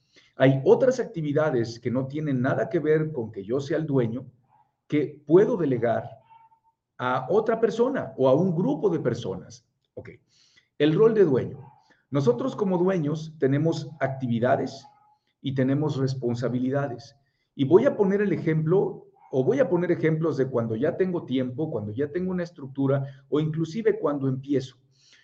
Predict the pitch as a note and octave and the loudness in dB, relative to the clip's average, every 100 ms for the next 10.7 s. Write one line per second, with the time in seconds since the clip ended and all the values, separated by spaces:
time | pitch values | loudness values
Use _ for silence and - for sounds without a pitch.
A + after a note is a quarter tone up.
0 | _ F#3+ F#3 G3 G3 G#3+ C#4+ C#4+ A#3+ A3 | _ 0 2 2 6 6 6 4 0 -2
1 | G#3+ F3 A#2 G#2+ - _ - D3+ D#3 C#3 | -2 -2 -2 -4 -10 _ -4 -2 -2 -2
2 | D#3 D3 C#3+ - C3 C3 B2 C3 G3 E3 | -2 -2 -4 -2 -2 -2 -2 -2 0 0
3 | D#3+ C#3 B2 E3+ G#3+ A3+ G#3 - C#3 A2+ | 0 0 0 2 2 2 0 -2 -4 -4
4 | A#2 C3+ D#3+ C#3 C3 D3+ D3+ C#3+ A2 - | -2 0 0 0 0 0 0 -2 -4 0
5 | C3+ C3 - _ _ - C3+ G#3 F3+ - | -2 -2 -10 _ _ 2 4 4 2 -4
6 | - _ _ C4+ D4 D4+ G#3+ A#3+ A3+ G#3+ | -18 _ _ -2 0 2 2 2 2 4
7 | A3+ G3+ E3 - - - - A2 G#2 - | 4 4 0 -2 -12 -20 -10 -8 -8 -8
8 | F#2+ - _ G#3+ A#3+ A3 A3+ A3+ E3+ C#3 | -10 -12 _ 0 2 2 2 4 2 0
9 | A#2 G#2 - - - F#3 A3+ G#3 G3+ G#3 | -6 -10 -10 -12 -4 0 0 0 0 2
10 | G#3+ E3 - - - G#2+ - | 2 0 -2 -12 -6 -6 -6